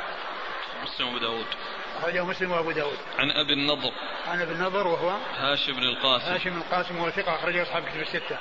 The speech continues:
Speaker 1: عن شريك.
Speaker 2: عن شريك بن عبد الله النخعي الكوفي وهو صدوق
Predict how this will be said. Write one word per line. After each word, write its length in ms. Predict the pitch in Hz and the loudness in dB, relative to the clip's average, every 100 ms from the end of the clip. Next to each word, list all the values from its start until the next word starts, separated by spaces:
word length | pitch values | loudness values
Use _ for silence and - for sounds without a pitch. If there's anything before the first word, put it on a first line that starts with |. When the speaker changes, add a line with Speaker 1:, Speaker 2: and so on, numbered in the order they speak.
| - - | -6 -2
Speaker 1:
عن 140 | 143 147 | 2 2
شريك. 520 | - 139 147 - - - - - - | 6 6 6 2 -4 -6 -6 -6 -4
Speaker 2:
عن 100 | 160 | -2
شريك 320 | 156 190 185 | 2 2 2
بن 100 | 175 | 2
عبد 160 | 160 160 | 0 2
الله 200 | 180 170 | 0 0
النخعي 380 | 175 165 165 165 | 0 2 2 2
الكوفي 460 | 156 185 151 160 - - - - 160 | 4 4 4 0 0 -6 -6 -4 0
وهو 160 | 165 | 2
صدوق 400 | - 170 175 170 | 2 2 2 0